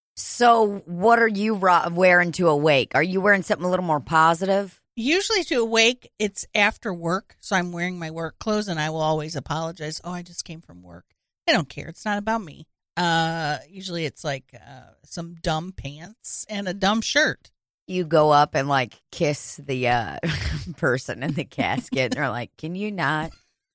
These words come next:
Speaker 1: do that?" <laughs> Like, you're wearing your work clothes. Pay the man some fucking respect. And you're like, "Oh, I'm so sorry.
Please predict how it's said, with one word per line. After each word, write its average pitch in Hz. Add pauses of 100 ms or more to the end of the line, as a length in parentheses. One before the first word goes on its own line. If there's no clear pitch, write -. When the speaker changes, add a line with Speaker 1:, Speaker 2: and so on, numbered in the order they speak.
(840)
Speaker 1:
do 117
that?" 143
<laughs> 196 (1000)
Like, 127
you're 147
wearing 147
your 139
work 123
clothes. 123
Pay 139
the 139
man 127
some 131
fucking 131
respect. 127 (840)
And 160
you're 165
like, 147
"Oh, 190
I'm 165
so 170
sorry. 151